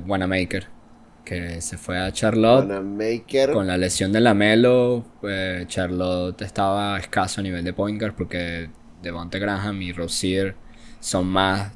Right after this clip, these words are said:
Speaker 1: tiradores que point guard natos como tal. Wanamaker es mucho mejor a nivel de, de pase, así que él te va a dar esas asistencias. Capaz tiene sus buenos minutos, hay que monitorearlo, no sé si vaya a ser un buen pick-up, pero capaz sí, capaz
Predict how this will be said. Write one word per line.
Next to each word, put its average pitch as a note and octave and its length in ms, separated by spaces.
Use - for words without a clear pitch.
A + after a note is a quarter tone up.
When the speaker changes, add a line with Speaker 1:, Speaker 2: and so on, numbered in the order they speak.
Speaker 1:
tiradores F2 500
que F#2 200
point F2 340
guard F#2+ 160
natos G#2 340
como F#2+ 240
tal. D3+ 220
Wanamaker F#2 520
es F#2+ 60
mucho G2 280
mejor E2+ 280
a F2+ 60
nivel D#2+ 280
de, E2+ 480
de D#2+ 120
pase, F#2+ 340
así F2+ 200
que - 120
él F2 120
te D#2 100
va D2+ 80
a D#2+ 80
dar F#2+ 100
esas G2 240
asistencias. G#2+ 600
Capaz - 280
tiene G#2 220
sus F#2+ 160
buenos F2+ 240
minutos, A2 420
hay F#2+ 120
que A2+ 80
monitorearlo, A2 560
no E2+ 120
sé - 140
si G#2 280
vaya E2+ 240
a - 40
ser F#2 180
un G2 120
buen F#2+ 160
pick-up, - 380
pero G2+ 360
capaz A#2 300
sí, - 200
capaz A2+ 340